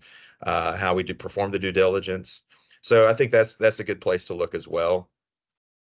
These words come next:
Um, but really just i-, in, in general, it's getting started, you know, getting your, your accounts payable, uh, a list out, figure out who you're paying, figure out, you know, what fiduciary duty you're outsourcing,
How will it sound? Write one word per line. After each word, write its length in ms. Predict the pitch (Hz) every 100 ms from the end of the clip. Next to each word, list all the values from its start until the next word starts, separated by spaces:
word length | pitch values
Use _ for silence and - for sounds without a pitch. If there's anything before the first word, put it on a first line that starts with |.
| _
Um, 320 | 101 92 92
but 180 | 101 -
really 400 | 127 147 147 135
just 420 | 120 120 - -
i-, 40 | 101
in, 380 | 98 104 101 98
in 140 | 101
general, 520 | 101 113 120 98 95 - - - _
it's 380 | 101 104 - -
getting 280 | 117 120 120
started, 500 | 120 107 104 90 -
you 80 |
know, 60 | 87
getting 260 | 101 107 110
your, 320 | 104 101 -
your 200 | 92 90
accounts 320 | 107 95 -
payable, 640 | - 98 101 101 95 95 _ _ _ -
uh, 380 | - - - -
a 140 | 87
list 300 | 90 98 -
out, 380 | 95 95 98 -
figure 220 | - 98 98
out 140 | 92
who 100 | 101
you're 140 | 98
paying, 400 | 92 95 98 98
figure 260 | 98 95 98
out, 200 | 95 - -
you 100 | 107
know, 80 | 87
what 320 | 85 101 -
fiduciary 580 | - - 101 98 98 95
duty 220 | 95 95
you're 100 | 90
outsourcing, 720 | 87 87 - 104 110 117 117